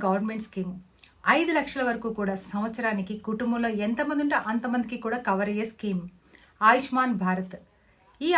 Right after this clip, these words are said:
ఆయుష్మాన్ భారత్ గురించి చాలామంది విన్నారు, కానీ ఇది ఎప్పుడో వచ్చింది.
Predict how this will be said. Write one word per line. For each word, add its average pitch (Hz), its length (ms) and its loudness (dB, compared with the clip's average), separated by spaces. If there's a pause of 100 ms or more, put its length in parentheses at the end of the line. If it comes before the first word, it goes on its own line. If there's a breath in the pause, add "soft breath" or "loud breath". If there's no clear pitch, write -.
ఆయుష్మాన్ 320 460 4
భారత్ 262 260 6
గురించి 254 260 -2
చాలామంది 214 520 0
విన్నారు, 190 320 -2 (580 soft breath)
కానీ 214 260 2 (240)
ఇది 233 120 -2 (100)
ఎప్పుడో 240 260 0 (100)
వచ్చింది. 190 400 -2